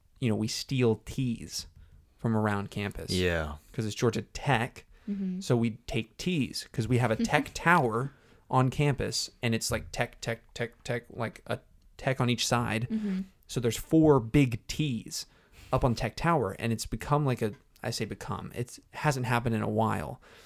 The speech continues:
Speaker 2: Because
Speaker 1: But
Speaker 2: the security's gotten really good up
Speaker 1: really
Speaker 2: there.
Speaker 1: good. So you used to, like, find a way to steal a T off of Tech Tower. I mean, I, I, we're dealing with a bunch of engineers here, so it's, like, pulley systems and, like, all this stuff. So, like, that's, like,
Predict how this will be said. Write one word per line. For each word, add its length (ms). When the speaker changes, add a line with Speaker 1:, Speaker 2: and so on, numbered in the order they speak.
Speaker 2:
Because 240
Speaker 1:
But 60
Speaker 2:
the 80
security's 400
gotten 220
really 380
good 200
up 80
Speaker 1:
really 400
Speaker 2:
there. 140
Speaker 1:
good. 200
So 300
you 160
used 320
to, 240
like, 220
find 380
a 40
way 460
to 100
steal 560
a 80
T 400
off 260
of 140
Tech 260
Tower. 460
I 60
mean, 100
I, 140
I, 240
we're 140
dealing 220
with 120
a 20
bunch 160
of 80
engineers 460
here, 180
so 140
it's, 120
like, 160
pulley 260
systems 600
and, 100
like, 200
all 100
this 140
stuff. 300
So, 100
like, 120
that's, 220
like, 200